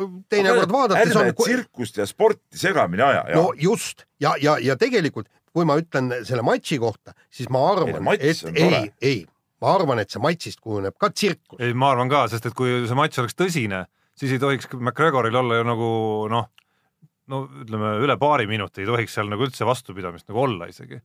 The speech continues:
Speaker 1: No
Speaker 3: Üks on ikkagi
Speaker 2: Aga
Speaker 3: nagu,
Speaker 2: räägi nii.
Speaker 3: üks on kõige aegade paremaid poksijaid, keda üldse maailmas on nähtud.
Speaker 2: No aga see poksija vist
Speaker 3: Ja
Speaker 2: mitte
Speaker 3: teine ei
Speaker 2: kunagi
Speaker 3: ole,
Speaker 2: ründa, nagu ma olen
Speaker 3: ja,
Speaker 2: aru saanud.
Speaker 3: ja teine ei ole poksija.
Speaker 2: Ei no aga see, see poksija on ju siuke poksija, kes, kes seisab ainult ju kaitses ja kes on ainult ühe, ühe matši elus, öö,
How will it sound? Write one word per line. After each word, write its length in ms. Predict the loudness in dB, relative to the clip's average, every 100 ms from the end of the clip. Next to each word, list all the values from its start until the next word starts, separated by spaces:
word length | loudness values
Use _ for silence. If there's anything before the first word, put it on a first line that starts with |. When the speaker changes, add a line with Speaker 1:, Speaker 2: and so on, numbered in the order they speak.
| _ -6
Speaker 1:
No 140 | -4
Speaker 3:
Üks 140 | -2 -4
on 80 | -4
ikkagi 300 | 0 0 2
Speaker 2:
Aga 80 | 2
Speaker 3:
nagu, 240 | 2 0
Speaker 2:
räägi 80 | -2
nii. 140 | -6 -4
Speaker 3:
üks 160 | -4 -4
on 80 | -2
kõige 220 | 0 2
aegade 260 | 0 0 0
paremaid 380 | 0 0 -2 -2
poksijaid, 480 | -2 -4 -8 -8 -10
keda 200 | -6 -4 -4
üldse 160 | -4
maailmas 360 | -2 0 -2 -4
on 80 | -2
nähtud. 160 | 2 4
Speaker 2:
No 60 |
aga 80 | 4
see 140 | 0 -2
poksija 260 | -2 -4
vist 60 | -4
Speaker 3:
Ja 80 | 0
Speaker 2:
mitte 80 | 2
Speaker 3:
teine 160 | 4
ei 60 | 4
Speaker 2:
kunagi 80 | 4
Speaker 3:
ole, 80 | 2
Speaker 2:
ründa, 180 | 0 0
nagu 140 | 0
ma 40 | 2
olen 60 |
Speaker 3:
ja, 80 | 2
Speaker 2:
aru 80 | 2 -2
saanud. 160 | -6
Speaker 3:
ja 60 | -2
teine 220 | 0 2 2
ei 80 |
ole 80 | 0
poksija. 600 | 0 -4 -4 -8 -8 -12 -16 _
Speaker 2:
Ei 140 | 0 0
no 60 |
aga 80 | 2
see, 160 | 0 -2 -8 _ _
see 100 | -4 0
poksija 380 | 0 0 -4 -2
on 80 | -2
ju 40 |
siuke 240 | -4 -2 -2
poksija, 300 | -2 -6 -8
kes, 160 | -8 -10 -16 _ _ -12
kes 140 | -6
seisab 240 | 0 0 0
ainult 240 | -2 -2
ju 60 | -2
kaitses 320 | -2 -4 -6
ja 80 | -4
kes 220 | -2 -2
on 80 | -2 -4
ainult 180 | -2
ühe, 160 | 2 4 4 4
ühe 100 | 2 2
matši 300 | 0 0 -2
elus, 260 | 0 -2 -4
öö, 480 | -4 -2 -2 -4 -6